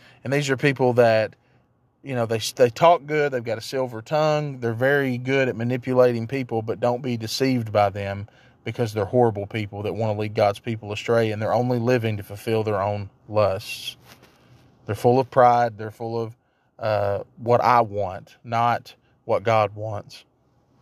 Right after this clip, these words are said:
And he's saying, stay vigilant, you know, keep building yourselves up, pray in the Holy Ghost, um, you know,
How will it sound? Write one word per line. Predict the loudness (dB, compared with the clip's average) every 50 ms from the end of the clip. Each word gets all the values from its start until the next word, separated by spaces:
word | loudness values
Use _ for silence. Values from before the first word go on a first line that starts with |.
| _ _ _ _ _ _ _ _ _ -20 -20 _ -20 _ -14 -8 -2
And | 0 2 2
he's | 2 4
saying, | 4 4 4 4 2 0 -2
stay | -4 0 0 2 0 2
vigilant, | 0 0 0 0 -2 -6 -6 -8 -8 -8
you | -6 -4
know, | -4 -4 -4
keep | -4 -6 -6 -2
building | 0 0 0 2 0
yourselves | -2 -2 0 2 2 2 2 2 0
up, | 0 0 0 0
pray | 2 4 4 4 2 0 -6 _ -20 -20 -20 -20 _
in | -6 -4 -4
the | 0 2
Holy | 2 2 2 0 0
Ghost, | 0 2 2 2 0 0 -4 -6 -10 -12 _ -20 -20 _ _ -4
um, | -2 0 2 2 2 0 -2 -4 -10 -18 _ _ _ _ -12 -8
you | -4 0
know, | 0 0 0 0 -2